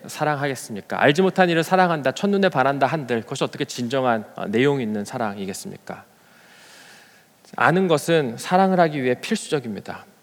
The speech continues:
근데 문제는 무엇이냐면 어쩌면 우리는 우리 자신을 잘 모를 수도 있다는 것이죠.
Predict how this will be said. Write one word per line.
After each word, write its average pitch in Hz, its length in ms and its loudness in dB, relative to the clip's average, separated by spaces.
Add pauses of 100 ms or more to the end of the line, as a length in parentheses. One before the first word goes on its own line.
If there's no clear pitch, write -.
(460)
근데 156 100 0
문제는 160 380 4
무엇이냐면 147 600 -2
어쩌면 214 360 4
우리는 147 400 0 (600)
우리 127 120 -4
자신을 143 320 0
잘 165 160 -4
모를 113 220 -6
수도 - 200 -6
있다는 101 380 -6 (540)
것이죠. - 500 -14